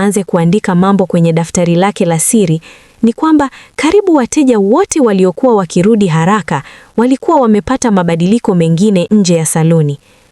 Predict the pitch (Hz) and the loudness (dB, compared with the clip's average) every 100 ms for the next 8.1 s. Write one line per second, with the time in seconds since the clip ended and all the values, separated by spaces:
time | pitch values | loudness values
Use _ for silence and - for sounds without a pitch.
0 | _ _ _ - 165 196 226 196 170 165 | _ _ _ -6 -2 0 0 0 0 0
1 | 208 196 170 165 220 190 170 208 - 175 | -2 0 -2 0 0 0 2 0 0 0
2 | 165 - 254 214 190 165 160 160 202 165 | -2 -2 -2 0 2 2 0 -2 -2 0
3 | 156 - - _ _ _ - 196 - 220 | 0 -4 -16 _ _ _ -4 -4 0 0
4 | 214 214 269 349 202 175 - - - 240 | 2 4 4 4 2 0 -6 -16 -4 -2
5 | 247 277 254 330 254 - 339 285 190 165 | 0 0 0 0 0 -2 0 2 0 -2
6 | - 285 190 165 196 196 208 202 269 233 | -2 -2 0 -2 0 0 0 0 -2 0
7 | 180 - 180 220 220 170 160 165 160 143 | 0 0 0 0 2 2 2 2 0 -4